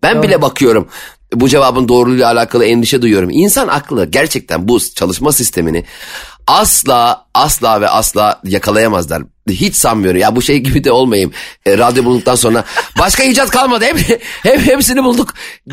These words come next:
Speaker 1: diye adam gibi olmak da istemiyorum da. Gerçekten o yapı.
Speaker 2: <laughs> Şu an
Speaker 1: yani
Speaker 2: o adama
Speaker 1: bir
Speaker 2: döndün.
Speaker 1: Bak emin ol bırak Chat G P T'nin insan zekası yarışmasını bir köpek zeki, bir kediyle bile yarışamaz ya.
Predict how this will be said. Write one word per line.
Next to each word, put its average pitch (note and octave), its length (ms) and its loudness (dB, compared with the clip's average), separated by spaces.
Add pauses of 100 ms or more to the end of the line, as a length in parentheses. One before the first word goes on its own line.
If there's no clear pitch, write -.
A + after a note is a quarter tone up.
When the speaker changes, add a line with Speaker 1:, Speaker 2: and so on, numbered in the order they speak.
(220)
Speaker 1:
diye E3+ 160 2
adam E3 280 2
gibi E3+ 120 0
olmak E3 240 2
da D3+ 40 -2
istemiyorum A#3 380 -2
da. B2 100 -4
Gerçekten C#4+ 680 2
o B2+ 100 2
yapı. B2+ 360 0 (120)
Speaker 2:
<laughs> - 180 -12
Şu A#3 100 2
an G#3+ 40 4
Speaker 1:
yani - 140 2
Speaker 2:
o - 40 2
adama G#3 300 0
Speaker 1:
bir A3 60 2
Speaker 2:
döndün. D#3+ 280 -4 (500)
Speaker 1:
Bak C3 120 2
emin B3 240 2
ol A#3 180 2
bırak A#3+ 260 2
Chat G3 220 0
G E3+ 120 -4
P C#3+ 80 -2
T'nin C#3+ 160 0
insan C#3 240 2
zekası B2+ 400 0
yarışmasını B2 340 0
bir F3+ 100 -4
köpek F#3+ 340 0
zeki, D#3 200 0
bir C3 80 -2
kediyle G3+ 380 0
bile D#3 100 4
yarışamaz E2+ 440 -2
ya. F2 120 -2